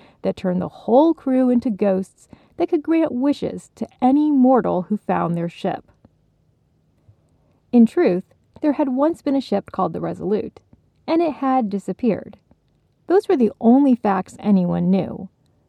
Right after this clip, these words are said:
And while the Resolute had become a famous bit of space lore, it certainly wasn't the only ship to launch into the inky black and never come back, especially in those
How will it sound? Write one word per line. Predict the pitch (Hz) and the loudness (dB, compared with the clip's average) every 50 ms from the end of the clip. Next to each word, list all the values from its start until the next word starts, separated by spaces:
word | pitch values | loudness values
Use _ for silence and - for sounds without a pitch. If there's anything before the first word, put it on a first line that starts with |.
| _ _ - | _ _ -2
And | 269 285 285 269 | 0 2 4 6
while | 294 294 311 | 6 6 6
the | 302 330 | 4 2
Resolute | 269 269 285 285 - 294 269 240 247 240 233 226 | 2 2 2 2 0 -2 -2 0 0 0 -2 -2
had | 208 - - 247 262 302 349 320 - | -6 -10 -4 -2 0 0 0 0 -2
become | 294 269 - - 262 240 | -6 -6 -4 0 0 0
a | 247 233 | 0 0
famous | _ - 202 196 220 233 247 233 - | _ -2 0 4 4 4 4 2 0
bit | 190 190 214 214 | -2 -2 0 0
of | 226 220 | -2 -2
space | - - - 190 180 185 - - | -4 -6 -6 -4 -4 -6 -6 -6
lore, | 180 180 175 175 170 175 185 - _ - _ _ _ _ - | -6 -4 -2 -2 -2 -4 -6 -10 _ -20 _ _ _ _ -4
it | - 311 - | -4 -4 -4
certainly | _ _ _ - 349 - - 233 233 233 220 | _ _ _ -6 -6 -4 0 2 4 4 4
wasn't | 185 175 175 208 247 277 339 330 302 | 2 2 2 2 2 2 2 0 -2
the | 294 - - | -4 -4 0
only | 214 214 226 233 240 240 | 2 4 4 4 4 2
ship | 226 - - 185 175 - - | 0 0 -2 -2 -2 -4 -6
to | - 185 | -10 -8
launch | 175 175 180 196 226 269 285 277 - | -8 -4 0 2 2 2 2 0 -2
into | 277 247 277 | -4 -2 -2
the | 277 262 - - | -2 -2 -2 0
inky | - 220 233 220 233 233 | 2 2 2 2 2 -2
black | 202 190 190 180 175 180 185 - - - | -2 0 0 0 0 0 -2 -4 -10 -10
and | 196 185 185 185 175 180 | -6 -2 -2 0 0 0
never | 185 190 180 202 202 190 | 0 0 0 -2 -2 -4
come | - - 185 180 180 | -6 -6 -6 -4 -4
back, | 165 160 - - - _ _ - _ _ _ _ _ _ _ _ _ _ _ _ _ _ _ _ | -4 -6 -10 -12 -16 _ _ -20 _ _ _ _ _ _ _ _ _ _ _ _ _ _ _ _
especially | 320 302 - - - 392 392 - - 175 175 | -10 -10 -6 -4 -2 -2 -2 -2 -4 -4 -2
in | 180 175 180 | -2 -2 -2
those | 170 170 170 | -2 -4 -6